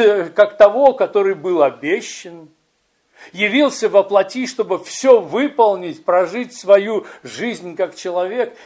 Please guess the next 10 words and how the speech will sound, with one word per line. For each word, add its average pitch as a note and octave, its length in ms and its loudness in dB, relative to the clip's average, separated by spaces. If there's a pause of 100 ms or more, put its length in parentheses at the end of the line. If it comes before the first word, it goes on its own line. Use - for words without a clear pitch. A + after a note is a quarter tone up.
(100)
и F3+ 300 -6 (160)
не E3 160 -10
совершить G3 560 -6
ни F#3 80 -10
одного E3 460 -2
греха, D#3 420 0
и D#3+ 160 -8
стать - 560 -4
агнцем, G#3 720 -6 (180)
который C#3 520 -6